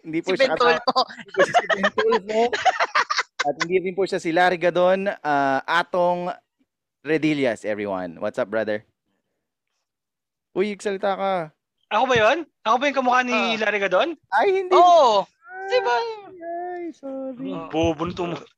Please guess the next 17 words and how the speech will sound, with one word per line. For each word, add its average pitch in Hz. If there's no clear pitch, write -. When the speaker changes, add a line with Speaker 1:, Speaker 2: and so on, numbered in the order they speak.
Speaker 3:
<laughs> -
Hindi 277
po. 285
Hindi 208
po 233
ako 233
si 233
Larry 220
Gadon. 208
Ito 208
po 226
si 214
Ian 226
Veneracion 208
kapag 180
low 170
budget. 151